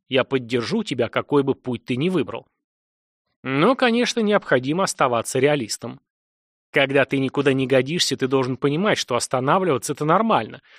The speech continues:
потому что некоторые люди заходят слишком далеко, а потом их это ошарашивает. Наиболее влиятельные голоса разума на этом этапе принадлежали родителям Роджера.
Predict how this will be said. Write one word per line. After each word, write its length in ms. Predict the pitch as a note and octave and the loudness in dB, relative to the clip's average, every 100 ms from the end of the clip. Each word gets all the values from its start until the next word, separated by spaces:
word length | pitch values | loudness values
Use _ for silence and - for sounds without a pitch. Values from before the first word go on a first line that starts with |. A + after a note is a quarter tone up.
| _ | _
потому 280 | - A#3+ A#3+ | -4 -2 -2
что 140 | - G3+ | 0 0
некоторые 520 | F#3+ - - C#3+ D3+ | 0 -2 2 4 4
люди 240 | B3 G#3+ | 0 -2
заходят 460 | E3 D#3+ - G#3 F3 | 0 0 0 -2 -4
слишком 480 | - C4+ - C#3+ B2+ | -4 -2 -2 -2 0
далеко, 440 | C3 - A2 - - _ | -2 -2 -8 -10 -16 _
а 240 | A#2+ A#2 | 0 2
потом 460 | - A#2+ - A#3 G#3 | 2 -2 2 2 2
их 140 | C3+ | 0
это 160 | C#3+ C3+ | 0 0
ошарашивает. 720 | B2 E3+ C3+ - A2+ B2+ - _ _ _ _ _ _ _ _ _ _ _ | 0 0 -2 -4 -8 -12 -16 _ _ _ _ _ _ _ _ _ _ _
Наиболее 560 | C#3+ C#3+ C#3+ C#3 C3+ B2+ | 0 2 4 4 4 4
влиятельные 600 | C3+ C#3 C3 - B2+ B2+ | 4 4 2 0 -2 0
голоса 420 | C3 C3 - C3 | 2 2 4 2
разума 360 | C#3+ D#3 C#3 C3 | 4 4 2 0
на 120 | B2+ | -2
этом 240 | A#2+ C3 | -2 -4
этапе 320 | B2 D3 C#3 C#3 | -2 -2 -2 -4
принадлежали 640 | B2+ C3 B2 A#2 C3+ C3 | -4 -2 -2 0 0 2
родителям 560 | C3+ B2+ A2+ B2 D3 | 2 0 -4 -4 0
Роджера. 460 | G3 A#2+ A2+ A2 | 2 0 -2 -8